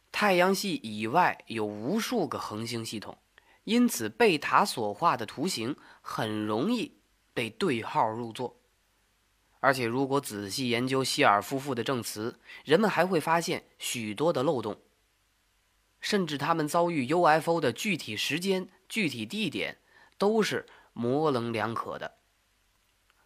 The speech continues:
而到了现在，希尔夫妇二人都已经离开人世，他们的故事却并没有被人遗忘，并且在他们说出自己的遭遇后，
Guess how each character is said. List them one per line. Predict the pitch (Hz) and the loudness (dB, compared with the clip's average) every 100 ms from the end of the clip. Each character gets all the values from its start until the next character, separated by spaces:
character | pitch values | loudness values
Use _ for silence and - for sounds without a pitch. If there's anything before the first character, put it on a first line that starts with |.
| _ _ | _ _
而 | 117 | 4
到 | 123 127 | 6 6
了 | 120 | 6
现 | 113 127 | 4 0
在， | 117 117 - _ - - | 4 4 4 _ -20 -12
希 | - 143 | 2 8
尔 | 123 | 8
夫 | 117 139 | 6 -2
妇 | 135 | 2
二 | 127 123 | 6 6
人 | 113 117 - - | 6 2 -2 0
都 | 170 165 | 4 4
已 | 123 107 | 2 0
经 | 127 139 - | 0 0 -2
离 | 120 123 170 | -2 0 0
开 | - 143 | 2 2
人 | 131 113 131 | 2 2 0
世， | 147 - _ _ _ _ _ - - | -4 -6 _ _ _ _ _ -20 -10
他 | - 202 233 | 4 8 8
们 | 190 | 6
的 | 127 | 2
故 | 123 220 151 | 0 0 0
事 | 117 107 - _ _ _ _ _ - | 0 -4 -6 _ _ _ _ _ -10
却 | - 110 | -6 -6
并 | - 202 143 | -2 0 0
没 | 113 107 110 | 0 -2 -2
有 | 104 | -4
被 | 95 127 117 | -2 2 2
人 | 107 110 | 0 -4
遗 | 101 104 | -6 -2
忘， | 110 - _ _ _ _ _ _ _ _ _ _ _ _ _ _ - | -2 -2 _ _ _ _ _ _ _ _ _ _ _ _ _ _ 0
并 | 131 | 0
且 | 117 113 101 - - | 0 -2 -4 -6 -4
在 | - 123 | 4 4
他 | 123 | 6
们 | 127 | 2
说 | 120 135 127 | 0 -2 -4
出 | 139 | -4
自 | 131 185 143 | -6 -6 -6
己 | 110 | -6
的 | 101 | -4
遭 | 101 147 | 4 4
遇 | 160 | 4
后， | 120 143 - | 2 0 -2